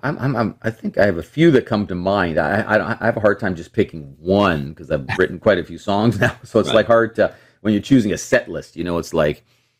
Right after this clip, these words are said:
Speaker 1: you know, you only get an hour show. It's like, "Oh my God." Those are the ones, like, "What am I gonna choose? An hour?" Like, I don't know,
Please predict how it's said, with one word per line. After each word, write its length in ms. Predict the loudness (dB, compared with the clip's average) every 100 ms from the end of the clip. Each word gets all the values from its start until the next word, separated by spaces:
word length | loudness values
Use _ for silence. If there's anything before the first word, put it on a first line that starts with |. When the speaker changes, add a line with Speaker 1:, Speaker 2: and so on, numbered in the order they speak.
| _ _ 0
Speaker 1:
you 80 |
know, 80 | 2
you 80 | 4
only 100 | 4
get 140 | 4
an 60 | 2
hour 300 | 2 2 0
show. 360 | 0 2 2 0
It's 100 | -2
like, 140 | -4
"Oh 300 | 0 2 2
my 160 | 0 -8
God." 180 | -8 -2
Those 200 | -2 -2
are 20 |
the 60 | -4
ones, 160 | -6
like, 180 | -6 -10
"What 180 | -6 -6
am 80 | -4
I 40 |
gonna 160 | -6 -10
choose? 240 | -12 -14
An 120 | -12 -4
hour?" 420 | 0 2 2 0
Like, 200 | -4 -4
I 120 | -2
don't 140 | -2
know, 180 | -2 -4